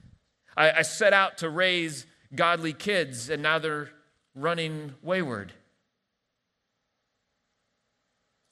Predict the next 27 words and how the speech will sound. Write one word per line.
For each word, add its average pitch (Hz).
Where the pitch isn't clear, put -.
I 139
feel 175
invalid, 151
unable. 165
I 151
set 208
out 196
to 185
fulfill 196
this 160
dream 202
that 185
the 170
Lord 190
put 202
on 180
my 156
heart, 185
but 151
it 160
hasn't 185
happened. 143
And 135
so 185
I 170
feel 190
invalid. 175